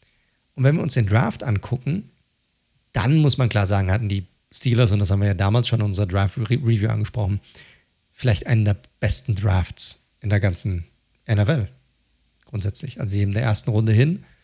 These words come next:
Auch hier haben sie nochmal die Offensive Line verstärkt. Sie haben Broderick Jones gedraftet an Nummer vierzehn von Georgia, vielleicht der beste Pass-Blocking-Tackle, der, der da zur Verfügung stand. Äh, an Nummer vierzehn.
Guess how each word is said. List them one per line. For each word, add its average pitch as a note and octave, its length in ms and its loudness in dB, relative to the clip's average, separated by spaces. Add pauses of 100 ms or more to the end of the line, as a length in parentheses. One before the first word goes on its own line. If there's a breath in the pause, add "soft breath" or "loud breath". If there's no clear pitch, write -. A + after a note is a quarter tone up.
(680 soft breath)
Auch - 140 -4
hier A#2+ 140 6
haben B2 100 4
sie B2+ 80 4
nochmal C3 240 4
die C3+ 80 0
Offensive C3 340 0
Line C3+ 160 2
verstärkt. G2+ 460 -2
Sie A#2 80 -2
haben G2+ 120 -2
Broderick G#2 400 0
Jones A#2 300 4
gedraftet C3 540 0
an B2+ 80 0
Nummer A2 160 2
vierzehn C3+ 420 -2
von A#2+ 160 -4
Georgia, A#2 360 2
vielleicht A#2 260 -4
der B2+ 60 -2
beste - 240 -2
Pass-Blocking-Tackle, - 2500 0
der, A2 400 2 (160)
der A#2 120 2
da A2 140 0
zur - 160 -4
Verfügung A#2 380 -2
stand. A2+ 340 -2 (1040)
Äh, G2+ 340 2
an G2+ 140 -4
Nummer G2+ 180 0
vierzehn. - 420 0